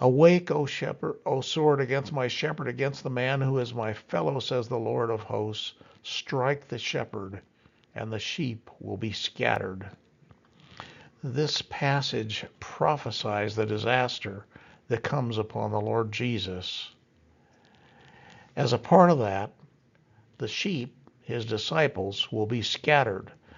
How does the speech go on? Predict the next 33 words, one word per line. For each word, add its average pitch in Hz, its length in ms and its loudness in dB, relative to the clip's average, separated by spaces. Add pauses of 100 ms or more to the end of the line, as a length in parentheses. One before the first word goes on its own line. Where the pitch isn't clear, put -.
(140)
Now, 131 160 0
the 135 120 0
disciples 196 640 -4
really 160 500 2
don't 151 260 2
believe 123 400 0
this. - 480 -6 (460)
They 147 360 2
think 180 800 -2
that 123 180 -2
they 135 160 2
can 135 200 -2
resist 123 560 -2
what's 113 220 -2
coming. 95 500 -4 (640)
But 120 120 -4
Jesus 175 420 -2
has 156 100 -2
already 147 380 2
told 135 380 -4
them, 98 200 -8 (560)
"I'm 170 180 0
gonna 151 180 2
be 131 140 0
crucified." 107 920 -6 (680)
They 131 160 2
say, 143 380 2
particularly 139 840 -4
Peter, 127 540 0 (520)
"I'll 131 220 4
die 156 280 4
for 147 220 -2
you." 92 340 -6